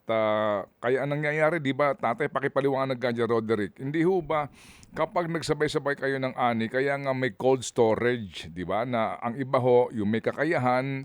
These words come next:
tinatago muna sa cold storage para po doon sa pag-iimbak nito kapag sobra ang supply. Tama ho naman din, magtatanim kayo, di ba meron na ho kayong season? Ano ho mga buwan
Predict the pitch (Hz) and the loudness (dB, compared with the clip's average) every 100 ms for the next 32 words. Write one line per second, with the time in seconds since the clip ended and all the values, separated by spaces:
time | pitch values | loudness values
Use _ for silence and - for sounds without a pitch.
0 | - 107 104 113 113 127 139 139 131 131 | -4 -2 0 0 0 0 -2 -4 -4 0
1 | 143 135 - 165 156 120 123 117 - 95 | 0 0 -2 0 2 2 0 -2 -4 -2
2 | 107 110 113 113 110 101 107 104 98 - | 0 -2 -2 -2 -2 0 0 -2 -4 -2
3 | 98 95 92 95 123 120 117 127 165 170 | -2 -2 -4 -6 -6 -2 2 2 0 -2
4 | 127 113 107 110 - 104 92 98 95 87 | 0 0 -4 -6 -2 -2 -2 -4 -4 -6
5 | 92 - 107 113 110 95 _ _ _ _ | -8 -4 -2 0 -2 -4 _ _ _ _
6 | - 104 120 131 143 165 165 156 131 107 | -2 0 2 2 2 0 -2 0 0 0
7 | - 107 127 131 135 127 202 160 139 135 | -2 0 2 2 2 2 2 6 6 4
8 | - - - 135 160 160 156 156 151 147 | -2 -20 -6 -2 2 2 2 4 2 2
9 | 143 143 135 123 147 139 175 175 185 165 | -2 -2 -2 -2 -2 -4 2 4 4 2
10 | 143 123 147 | -2 0 0